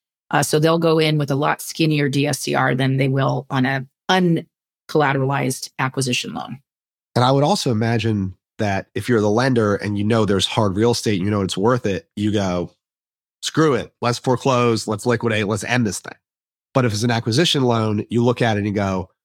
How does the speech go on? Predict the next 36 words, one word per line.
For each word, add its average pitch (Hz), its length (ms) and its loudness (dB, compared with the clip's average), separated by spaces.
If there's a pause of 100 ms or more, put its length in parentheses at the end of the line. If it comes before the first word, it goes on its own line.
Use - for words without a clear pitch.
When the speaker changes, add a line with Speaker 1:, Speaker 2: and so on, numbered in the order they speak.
(220)
Speaker 2:
"If 107 80 -8
I 135 80 4
foreclose, 139 540 0
what 131 100 2
do 127 80 2
I 120 80 0
have? 135 420 -4 (260)
Like, 120 140 0
if 120 120 0
I 127 60 2
were 127 140 2
foreclose, 147 540 0
I 123 80 2
go 123 100 2
to 120 80 0
zero. 110 460 0
Like, 107 180 -2
it's 113 140 -4
much 123 240 -2
better 123 180 2
to, 107 180 0 (220)
to 113 140 0
work 113 260 2
out 131 220 2
with 104 100 -2
this 101 140 -2
person 101 500 -2
and 90 320 -4
keep 147 180 0
them 113 120 0
out 107 160 0
of 98 60 -2
default, 98 520 0 (640)
et 95 100 -6
cetera," - 360 -2 (180)
right? 104 220 -2